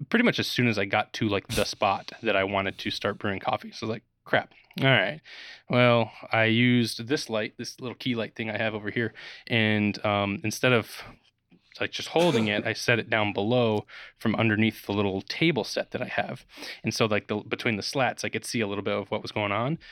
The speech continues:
but it was still pretty dark. So I got to brewing this coffee. I set it all up. It's brewing, um, like, two or three minutes in. I'm just, like, getting ready. And my mind's racing about the Aurora and all that stuff, and, um,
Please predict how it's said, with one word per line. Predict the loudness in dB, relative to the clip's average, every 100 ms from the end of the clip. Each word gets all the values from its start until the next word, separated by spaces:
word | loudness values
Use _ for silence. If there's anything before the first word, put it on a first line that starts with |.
| -8
but | -4
it | -2
was | 0
still | 0
pretty | 0 -2
dark. | 0 -2 -2 -14 -20 -18 -18 -16
So | 2 6 8 6 4
I | 2 2
got | 4 2 4
to |
brewing | 4 6 6
this | 4
coffee. | 0 0 2 -2
I |
set | 2 2 4
it |
all | 4 4 4
up. | 2 0 -14 -20 -8
It's | -6 -6
brewing, | -4 4 6 6 4 2 -2 -6 -2
um, | 2 4 4 2 -2 -6
like, | -8 -6
two | 0
or | 0
three | 2 0
minutes | 2 0 2
in. | 4 4
I'm | 2
just, | -2 -6 -6
like, | -6 -6 -14 -20 -20 -20 -20 -4
getting | -4 2
ready. | 4 6 6 4 0 -10 -20 _ _ _ _ _ -8 -2
And | 2 4 2 0 -2
my | -2
mind's | 2 4 2 2
racing | 0 0 0
about | 0 0 -2
the |
Aurora | -2 0 0 0
and |
all | 0
that | 0 -2
stuff, | 0 0 -2 -4
and, | 0 2 2 0 0
um, | 2 0 -4